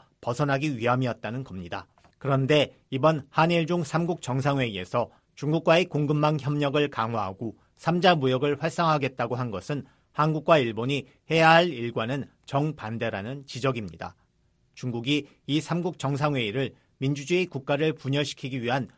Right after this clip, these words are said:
수단으로 이용한다는 지적도 있습니다. 패트릭 크로닌 허드슨 연구소 안보석좌는 중국은 의도적으로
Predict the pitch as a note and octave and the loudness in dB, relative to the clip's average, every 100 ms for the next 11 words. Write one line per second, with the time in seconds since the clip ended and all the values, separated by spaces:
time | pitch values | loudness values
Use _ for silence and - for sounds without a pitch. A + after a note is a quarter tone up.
0 | _ - - F3+ F3 E3 B2 A#2+ A#2 G#2 | _ -6 0 2 2 -2 -2 -2 -4 -4
1 | G2+ B2+ C#3 C3+ A2 A2 - C#3 C3 - | -6 -6 -10 -12 -10 -10 -8 -8 -8 -10
2 | A#2 E2+ F2+ F2+ _ _ _ _ _ _ | -12 -10 -12 -12 _ _ _ _ _ _
3 | - C#3 D3+ D3+ - B2+ D3 C3+ - _ | -6 -4 -4 -4 -4 -2 -2 -2 -8 _
4 | - E3+ F3+ F#3+ D#3+ C3+ C3 C#3+ G#2+ A#2 | -4 -2 0 0 0 0 2 2 0 -2
5 | B2 - - A2+ C3+ - _ _ - C3 | -4 -8 -8 -6 -6 -10 _ _ -4 -2
6 | C3 E3+ D3 - - C#3+ E3+ E3+ D3 A2 | 2 2 0 -8 -4 2 4 4 2 0
7 | C3 A#2+ | -4 -4